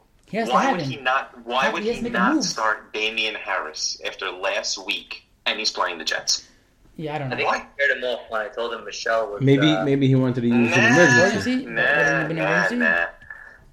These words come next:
Speaker 2: Belichick's been doing this since before Natalie was born with the running backs.
Speaker 3: Ja-,
Speaker 1: Mm.
Speaker 3: Jackson and Chase Edmonds both had great matchups.
Speaker 2: No, doesn't matter.
Speaker 1: It would not have been an emergency.
Speaker 3: No.
Speaker 2: Doesn't matter. You
Speaker 4: Hmm.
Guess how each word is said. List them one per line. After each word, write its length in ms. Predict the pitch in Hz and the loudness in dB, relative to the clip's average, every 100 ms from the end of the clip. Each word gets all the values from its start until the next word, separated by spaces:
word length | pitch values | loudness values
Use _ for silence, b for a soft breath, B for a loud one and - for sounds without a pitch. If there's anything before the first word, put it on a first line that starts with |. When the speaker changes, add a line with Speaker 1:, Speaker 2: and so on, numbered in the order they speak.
| _ - | _ -2
Speaker 2:
Belichick's 420 | 120 143 151 - | 0 2 0 -2
been 160 | 135 | -6
doing 300 | 123 123 123 | -4 -4 -4
this 180 | 117 117 | -2 0
since 160 | 120 113 | 0 0
before 260 | 107 113 | -4 -4
Natalie 360 | 107 104 101 104 | 0 0 0 -4
was 160 | 98 90 | -6 -4
born 360 | 92 87 85 | -2 -4 -6
with 100 | 87 | -8
the 60 | 87 | -4
running 220 | 82 78 | -4 -6
backs. 380 | 76 78 - - | -6 -6 -6 -8
Speaker 3:
Ja-, 80 | 131 | -2
Speaker 1:
Mm. 320 | 127 127 120 | -2 -2 -8
Speaker 3:
Jackson 540 | 120 143 165 - 190 175 | -2 0 0 -2 -6 -6
and 140 | 143 | -6
Chase 280 | 151 147 143 | -6 -6 -2
Edmonds 420 | 131 131 131 123 - | -4 -4 -14 -16 -10
both 240 | 120 123 120 | -4 -4 -2
had 180 | 110 - | -4 -4
great 320 | 104 117 117 | -6 -6 -6
matchups. 600 | 101 95 98 104 - - _ _ _ _ _ _ 110 | -8 -6 -6 -8 -10 -20 _ _ _ _ _ _ -8
Speaker 2:
No, 200 | 107 85 - | -4 -6 -6
doesn't 200 | 107 101 | -8 -4
matter. 280 | 82 78 78 | -4 -4 -6
Speaker 1:
It 160 | 143 143 | -10 -12
would 140 | 147 | -10
not 240 | 151 151 | -6 -6
have 80 | 147 | -4
been 80 | 139 | -6
an 60 | 139 | -6
emergency. 400 | 139 135 131 - | -6 -6 -6 -2
Speaker 3:
No. 80 | 180 | 0
Speaker 2:
Doesn't 180 | 254 330 | 2 2
matter. 300 | 381 349 - - - - - | 2 0 -6 -20 -20 -20 -8
You 80 | |
Speaker 4:
Hmm. 60 | 123 | -2